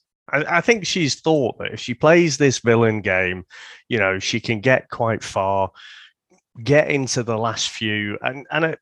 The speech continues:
maybe make it onto the, uh, Bachelor in Paradise show. But the problem is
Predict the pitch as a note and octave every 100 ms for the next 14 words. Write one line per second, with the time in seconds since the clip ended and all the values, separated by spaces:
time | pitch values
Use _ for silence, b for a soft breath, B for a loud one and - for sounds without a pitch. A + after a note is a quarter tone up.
0 | _ G3 G3 F#3+ F3+ D#3+ C#3+ C#3 A#2+ -
1 | B2 B2 - A#2+ A2+ G#2+ G#2 G2 _ G#2+
2 | G2 G2 - A#2 - B2 G#2+ G#2 A2 G#2+
3 | G#2+ G2 E2 - - F2 - B B B
4 | B _ F3 E3+ - _ _ _ _ _
5 | _ D#3 - G3+ G#3+ G#3 E3+ E3 G#2+ -